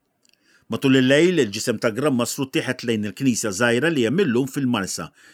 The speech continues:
knisja magħrufa bħala ta' Ċeppuna. Dina il-Knisja tinsab fejn illum hemm il-Marsa Sports Ground. Din il-Knisja żgħira għadha wieqfa sal-ġurnata tal-lum.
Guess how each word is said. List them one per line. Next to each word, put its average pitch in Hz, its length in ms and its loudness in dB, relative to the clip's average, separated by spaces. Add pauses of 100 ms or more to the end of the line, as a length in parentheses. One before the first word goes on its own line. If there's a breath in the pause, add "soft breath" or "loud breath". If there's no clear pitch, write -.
(100)
knisja 185 400 0
magħrufa 143 320 -2
bħala 131 320 -4 (240 soft breath)
ta' 190 160 0
Ċeppuna. 92 640 -4 (600 soft breath)
Dina 110 220 2 (320)
il-Knisja 127 480 -2 (260 soft breath)
tinsab 135 460 2 (100)
fejn 120 240 -2
illum 113 220 -2
hemm 110 160 -2
il-Marsa 110 320 -4
Sports 147 420 0
Ground. 71 300 -12 (800 soft breath)
Din 202 160 4
il-Knisja 175 340 0
żgħira 139 360 4
għadha 135 180 4
wieqfa 131 320 -2
sal-ġurnata 101 500 -4
tal-lum. 80 320 -10